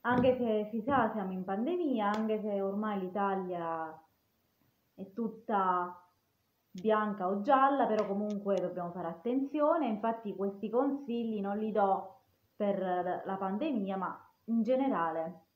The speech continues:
cioè per quando, diciamo, questa pandemia sarà risolta, mi auguro il prima possibile, ecco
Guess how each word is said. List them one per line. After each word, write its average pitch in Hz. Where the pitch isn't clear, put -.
cioè 214
per 220
quando, 254
diciamo, 208
questa 190
pandemia 196
sarà 170
risolta, 214
mi 196
auguro 180
il 175
prima 185
possibile, 185
ecco -